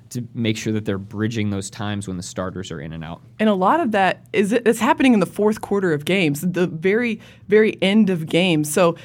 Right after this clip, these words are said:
Speaker 2: that just really goes to show that Coach Donovan trusts every member of his team to contribute, especially in clutch times when the game is on the line and he, they need people on the floor.
Speaker 1: One other thing that's happened with that second unit is Billy Donovan has kind of rearranged Steven Adams's minutes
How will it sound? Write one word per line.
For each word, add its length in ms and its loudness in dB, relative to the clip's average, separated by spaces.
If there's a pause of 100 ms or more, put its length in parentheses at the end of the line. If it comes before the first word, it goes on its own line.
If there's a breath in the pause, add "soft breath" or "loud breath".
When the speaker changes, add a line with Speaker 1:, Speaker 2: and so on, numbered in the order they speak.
(120)
Speaker 2:
that 160 4
just 200 -2
really 220 4
goes 240 4
to 100 -6
show 280 2
that 160 0
Coach 180 -2
Donovan 380 2
trusts 480 -2
every 300 2
member 360 2
of 140 0
his 180 -2
team 440 0
to 260 -4
contribute, 580 0
especially 640 -4
in 80 -2
clutch 380 -2
times 360 -2 (220 loud breath)
when 320 2
the 80 0
game 260 2
is 120 0
on 120 2
the 80 0
line 300 -2
and 240 -2
he, 100 -4
they 220 0
need 220 0
people 260 -6
on 80 -6
the 60 -8
floor. 380 -8
Speaker 1:
One 180 2
other 160 2
thing 220 -2
that's 160 -4
happened 360 -4
with 140 -4
that 180 -4
second 300 -6
unit 400 -4
is 480 -2
Billy 260 4
Donovan 400 0
has 160 -2
kind 300 -6
of 120 -10
rearranged 640 -4
Steven 280 -6
Adams's 500 -8
minutes 520 -10